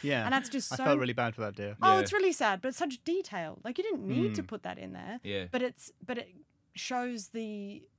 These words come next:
Speaker 2: you know, the power of this fire and the fact that it's not just affecting the men, it's <laughs> affecting the wildlife. And,
Speaker 3: Yeah.
Speaker 2: like, there's all these things that they put in. It's so slow and, and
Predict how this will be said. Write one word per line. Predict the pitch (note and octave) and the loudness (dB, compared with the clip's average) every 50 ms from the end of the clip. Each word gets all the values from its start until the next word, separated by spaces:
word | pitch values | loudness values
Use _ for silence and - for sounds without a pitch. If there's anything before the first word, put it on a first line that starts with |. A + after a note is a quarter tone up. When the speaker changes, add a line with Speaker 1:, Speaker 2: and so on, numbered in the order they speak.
| _ _ _ | _ _ _
Speaker 2:
you | A#3 G#3 A3+ | -8 -4 -4
know, | G3+ F#3+ F#3 | -2 -2 -4
the | F3 G3+ | -4 -6
power | - - - G3+ G3 G3 G3 | -6 -4 0 2 2 2 2
of | F#3+ D#3+ | 0 -2
this | F#3+ F#3+ - | -4 -6 -6
fire | - - G3+ F#3+ F#3+ F3+ F3 F3 F3 - | -4 -4 -2 -2 0 0 0 -2 -2 -2
and | - F#3+ | -4 -6
the | F3 | -6
fact | - G3 - - | -6 -8 -8 -6
that | F#3+ F3+ | -8 -8
it's | G3 G3 - - | -8 -8 -8 -8
not | G#3+ - - | -8 -8 -8
just | - G3 F3+ - | -10 -12 -10 -10
affecting | F#3 - F3 - - - E3+ E3+ E3 F3 F#3 - _ _ | -10 -10 -10 -12 -10 -10 -10 -8 -8 -10 -12 -14 _ _
the | - F3+ | -10 -8
men, | E3 D#3 D3 C#3+ D3 | -6 -6 -6 -8 -10
it's | D#3 - - | -10 -10 -8
<laughs> | G3+ F3+ | -8 -8
affecting | - F#3 F3+ - - A3 F#3 F#3 | -6 -8 -10 -8 -10 -8 -6 -6
the | G3 | -6
wildlife. | F#3 - C#4 D4+ C#4+ F3+ E3+ E3+ F3 E3+ - - | -6 -6 -6 -6 -6 -4 -4 -4 -6 -6 -6 -6
And, | G3+ | -4
Speaker 3:
Yeah. | G#3 G#3 | -4 -4
Speaker 2:
like, | G#3 - - - - - - - | -4 -6 -10 -16 -20 -16 -4 0
there's | C4+ C4 B3+ | 0 2 2
all | D4 D4 E4 | 2 2 2
these | D4 D#4 D4 C4 | 2 2 2 0
things | - - D4 D4 C#4 A#3 G3 F#3 D3+ | -2 -4 -6 -4 -2 -2 -4 -4 -4
that | F#3 F#3 - | -6 -6 -4
they | G3+ G3 | -4 -4
put | F#3 - - G#3 G3+ | -4 -6 -8 -8 -6
in. | G#3 G3 | -6 -6
It's | F#3 F#3 - | -6 -8 -8
so | - A3+ G#3+ G#3+ | -8 -6 -6 -6
slow | F#3+ - - - - A3+ A3 A3 G#3 F3+ D#3 E3+ E3 | -6 -6 -8 -8 -6 -4 -2 -2 -2 -2 -2 -4 -8
and, | E3 E3+ E3+ E3+ F3 - - | -8 -8 -8 -8 -8 -8 -8
and | F3+ F3+ F3 E3+ E3 D#3 - | -6 -6 -6 -6 -8 -10 -12